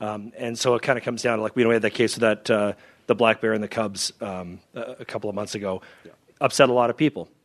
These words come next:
Speaker 1: They may not be endangered, but it still upsets a lot of people when you see a family unit put down like that over
Speaker 2: Yeah.
Speaker 1: something that's kind of avoided.
Speaker 2: Yeah, so we do have conservation, uh, officers in the area here too. So if there's any, any concerns or any, uh,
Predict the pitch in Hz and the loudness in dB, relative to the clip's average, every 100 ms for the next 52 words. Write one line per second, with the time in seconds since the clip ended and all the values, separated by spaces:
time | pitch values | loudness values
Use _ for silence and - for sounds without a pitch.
0 | _ - 117 135 120 123 113 117 120 131 | _ -6 0 0 2 0 2 0 0 -2
1 | 110 110 117 104 113 101 104 98 110 101 | -2 -2 -2 -2 -4 -6 -8 -8 -10 -10
2 | 101 92 107 95 101 95 92 90 101 95 | -10 -8 -8 -8 -12 -12 -16 -16 -18 -16
3 | 92 90 85 87 85 _ _ _ 110 101 | -16 -18 -18 -18 -20 _ _ _ -12 -8
4 | 101 92 95 107 87 82 90 90 82 _ | -8 -8 -12 -14 -14 -18 -18 -20 -20 _
5 | _ - - - - 127 120 110 127 139 | _ -20 -20 -20 -2 6 6 8 8 8
6 | 135 151 139 - 123 - 107 113 - 113 | 10 8 6 4 -2 0 0 0 2 0
7 | 110 110 101 107 107 110 - 110 107 104 | 0 0 0 2 2 2 0 2 2 4
8 | 107 104 104 104 98 - 120 117 107 104 | 4 6 4 2 0 2 0 2 2 4
9 | 101 - 101 101 110 104 - 110 110 110 | 2 2 0 2 2 2 0 0 4 2
10 | 104 117 - 113 123 104 104 113 110 104 | 2 -2 4 4 4 4 4 4 4 4
11 | 98 | 2